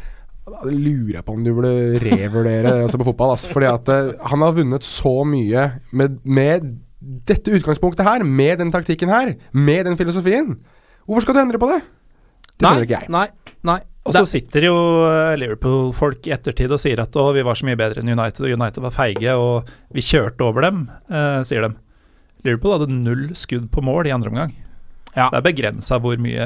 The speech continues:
Speaker 3: United ble kjørt, altså.
Speaker 2: Ja,
Speaker 3: Dette
Speaker 2: det
Speaker 3: fungerte veldig, veldig godt,
Speaker 2: Ja.
Speaker 3: eh, ut fra Mourinhos, eh, oppskrift.
Speaker 2: Det gjorde jo det. Det var jo, sånn som jeg husker det nå, det, nå er det jo en kamp hvor man kanskje kan glemme ganske mye, siden det ikke skjedde så mye.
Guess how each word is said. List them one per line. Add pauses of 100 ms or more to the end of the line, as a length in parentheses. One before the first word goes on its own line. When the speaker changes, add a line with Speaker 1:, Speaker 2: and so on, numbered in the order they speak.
Speaker 3:
United
ble
kjørt,
altså. (260)
Speaker 2:
Ja, (160)
Speaker 3:
Dette
Speaker 2:
det
Speaker 3:
fungerte
veldig,
veldig
godt,
Speaker 2:
Ja.
Speaker 3:
eh,
ut
fra (340)
Mourinhos,
eh,
oppskrift. (160)
Speaker 2:
Det
gjorde
jo
det.
Det
var
jo, (260)
sånn
som
jeg
husker
det
nå, (180)
det,
nå
er
det
jo
en
kamp
hvor
man
kanskje
kan
glemme
ganske
mye,
siden
det
ikke
skjedde
så
mye.